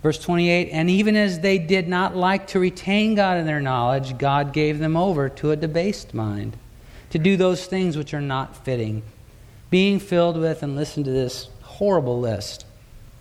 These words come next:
"being filled with all unrighteousness, sexual immorality, wickedness,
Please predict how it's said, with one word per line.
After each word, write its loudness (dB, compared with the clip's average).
"being 4
filled 2
with -4
all 4
unrighteousness, -8
sexual 0
immorality, -2
wickedness, -2